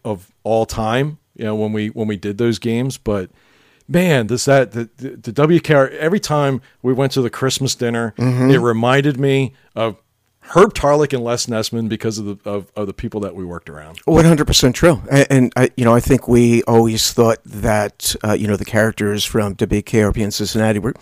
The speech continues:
Speaker 2: were made up and just goofy, and then we actually worked around radio people.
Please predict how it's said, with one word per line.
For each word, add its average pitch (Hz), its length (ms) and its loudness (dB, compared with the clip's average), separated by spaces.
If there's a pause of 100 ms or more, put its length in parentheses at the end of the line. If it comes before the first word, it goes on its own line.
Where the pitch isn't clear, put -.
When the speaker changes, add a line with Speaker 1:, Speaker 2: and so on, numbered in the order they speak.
(280)
Speaker 2:
were 120 120 2
made 127 240 6
up 131 140 6
and 110 120 0
just 107 180 -2
goofy, 127 420 2
and 113 200 0
then 127 140 4
we 120 120 0
actually 110 280 -2
worked 110 220 -2
around 104 200 -2
radio 113 280 2
people. 98 380 -2